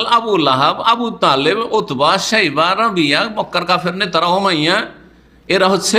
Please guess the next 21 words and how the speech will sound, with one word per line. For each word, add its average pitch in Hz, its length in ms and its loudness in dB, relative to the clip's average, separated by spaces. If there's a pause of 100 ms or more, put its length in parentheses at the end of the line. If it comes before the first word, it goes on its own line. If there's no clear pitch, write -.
উম্মতে 175 420 2 (800)
দাওয়াত। 214 400 -2 (160)
নবী 302 140 4
সাল্লাল্লাহু - 0 -
আলাইহি 277 100 2
ওয়াসাল্লামকে 269 500 0
দাওয়াত 254 280 2
দেওয়ার 254 200 0
জন্য 254 160 2 (540)
পাঠানো 202 280 0
হয়েছে 175 280 0
তাদেরকে, 160 380 -4
দাওয়াত 240 340 0
দিয়েছেন 240 320 0
কিন্তু 247 200 -2
দাওয়াত 277 280 2
কবুল 277 240 0
করেনি 254 340 0
হতভাগারা। 143 480 -2 (1700)
তো 165 100 4 (220)
আমার 180 360 4